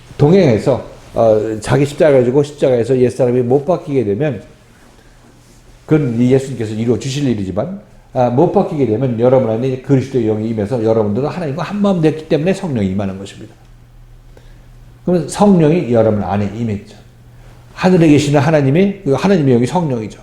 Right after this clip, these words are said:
하나님이 예수 안에 거하고 계시다가 그 예수가 나를 고치시고 다 고친 다음에 나에게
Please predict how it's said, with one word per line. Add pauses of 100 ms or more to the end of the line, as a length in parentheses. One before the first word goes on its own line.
(120)
하나님이 (380)
예수
안에 (440)
거하고
계시다가 (360)
그
예수가
나를
고치시고
다
고친
다음에
나에게